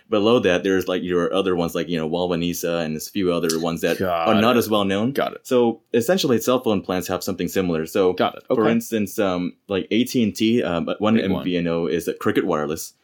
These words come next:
Speaker 1: Uh, T-Mobile, um, theirs is, uh, you know, Metro P C S,
Speaker 2: Mm.
Speaker 1: and Verizon is, uh, you know, Straight Talk does Verizon as well. And the thing about these, the cool thing about these M V N Os is that they essentially utilize the same towers that are the big brothers use.
Speaker 2: Oh,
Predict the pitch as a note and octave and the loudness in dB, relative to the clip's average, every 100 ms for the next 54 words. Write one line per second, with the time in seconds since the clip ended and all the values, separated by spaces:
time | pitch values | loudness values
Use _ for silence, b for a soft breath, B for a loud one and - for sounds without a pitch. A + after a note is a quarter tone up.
0 | _ - F2+ - - A#2 A2+ A2+ B2 B2 | _ -6 -4 -4 0 2 4 4 2 2
1 | - F2 E2 E2+ F2+ F#2 G2 F#2 - D2 | 0 0 0 -2 0 2 2 -2 -4 -6
2 | D#2 D2 D#2 E2+ D#2+ - G2 G#2 - F#2 | -4 -4 -2 -4 -6 -4 -2 -2 -2 -4
3 | F2+ D#2+ F2+ D3 D3+ A#2+ F2 G2 F#2+ F#2 | -2 -2 -2 0 4 4 2 -4 0 2
4 | G#2+ A#2 A2+ F2+ - F2+ F2 D#2+ - A2+ | 4 4 2 0 0 -2 -2 -2 0 0
5 | A2 F2 D#2+ E2 D#2+ D#2+ D#2+ D#2+ D#2+ D2 | 0 -2 -4 -4 -6 -2 -2 0 -4 -4
6 | F#2+ F2 E2+ b b b A2+ A2 G#2 - | -2 -2 -4 b b b 0 0 0 -6
7 | _ _ _ - C3 B2+ A#3 G3+ E3 C#3 | _ _ _ -2 0 4 4 4 4 2
8 | - A#2+ A#2+ - A#3 G3+ D3 B2+ A2 G#2+ | 2 -2 -2 2 2 2 2 2 2 4
9 | A#2 A2+ G#2+ G2 A2 G#2+ - G2+ A2 G2+ | 4 4 4 4 2 2 0 -2 2 2
10 | G2 B B A#2+ A#2+ C3 F3 F3+ D3 A2 | 2 B B 2 2 4 0 2 2 4
11 | B2+ C3 A#2 B2 B2 F2+ G#2+ G#2 F#2+ - | 4 4 6 4 0 -2 0 -2 -2 -4
12 | F#2+ G#2 A#2+ - F#2+ F2 - F#2 F2+ F2+ | 0 2 0 0 0 0 0 0 2 0
13 | E2+ G2+ G2+ F2 F#2 G2 C3 C#3 C3+ G3 | 0 -2 -2 0 2 4 2 0 0 0
14 | A3+ - - F#2 F2 G2 | -2 -6 -4 -2 2 4